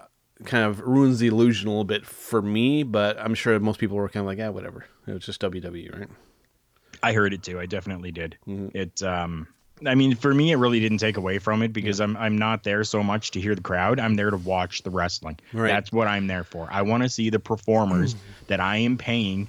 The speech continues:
Speaker 2: to watch
Speaker 1: Mm-hmm.
Speaker 2: do their thing.
Speaker 1: See, and
Speaker 2: Right?
Speaker 1: that's
Speaker 2: It's
Speaker 1: something
Speaker 2: like
Speaker 1: that,
Speaker 2: going to
Speaker 1: yeah.
Speaker 2: a circus or going to a, uh, to a, to a Broadway show or
Speaker 1: Mm-hmm.
Speaker 2: going to a hockey game or a baseball game and turning your back to what's actually happening and watching the fans.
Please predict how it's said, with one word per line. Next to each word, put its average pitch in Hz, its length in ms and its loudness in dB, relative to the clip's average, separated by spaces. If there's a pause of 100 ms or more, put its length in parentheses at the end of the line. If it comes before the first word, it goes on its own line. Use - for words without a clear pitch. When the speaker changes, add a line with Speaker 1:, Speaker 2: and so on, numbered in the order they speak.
(160)
Speaker 2:
to - 100 -6
watch 92 560 -2 (100)
Speaker 1:
Mm-hmm. 113 260 -2
Speaker 2:
do 101 220 2
their 92 180 0
thing. 85 300 -4 (560)
Speaker 1:
See, - 180 2
and 151 100 6
Speaker 2:
Right? 156 60 6
Speaker 1:
that's 175 120 2
Speaker 2:
It's - 60 2
Speaker 1:
something 190 220 4
Speaker 2:
like 151 180 4
Speaker 1:
that, - 40 2
Speaker 2:
going 151 220 2
to 147 100 -6
Speaker 1:
yeah. 127 100 2
Speaker 2:
a 120 40 2
circus 113 440 -4
or 101 60 -8
going 120 300 -2
to 113 300 -2
a, 101 320 -2
uh, 90 360 -4 (360)
to 110 180 0
a, 95 100 0
to 104 220 -4
a 98 40 -2
Broadway 110 520 2
show 123 320 2
or 101 140 0
Speaker 1:
Mm-hmm. 117 100 0
Speaker 2:
going 113 240 2
to 110 140 -2
a 98 40 0
hockey 117 340 -2
game 101 300 -6
or 95 60 -6
a 92 40 -6
baseball 110 420 -2
game 95 420 -2
and 101 340 -2
turning 127 320 2
your 107 140 2
back 104 420 -2
to 107 140 -6
what's 98 240 -6
actually 101 340 -6
happening 104 440 -4
and 98 100 -6
watching 98 320 -4
the 120 80 -4
fans. 110 440 -6